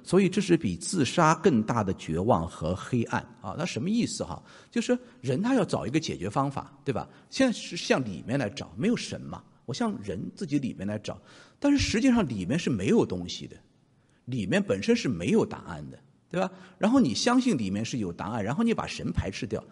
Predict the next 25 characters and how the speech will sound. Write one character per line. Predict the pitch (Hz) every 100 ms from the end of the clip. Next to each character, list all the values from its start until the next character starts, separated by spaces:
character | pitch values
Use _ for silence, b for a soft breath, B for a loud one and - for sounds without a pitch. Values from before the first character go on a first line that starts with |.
| B
你 | -
向 | 151 233
里 | 117
面 | 107
去 | 175
找 | - 82
答 | 64 78
案， | 110 71 B B B
那 | 247
你 |
找 | 262 127
来 | 240
找 | 240
去 | 226
找 | - -
不 | -
到， | 131 123 -
那 | 220
你 | 147
不 |
是 | 143
更 | 156 208
绝 | - 73
望 | 85 90
吗？ | 73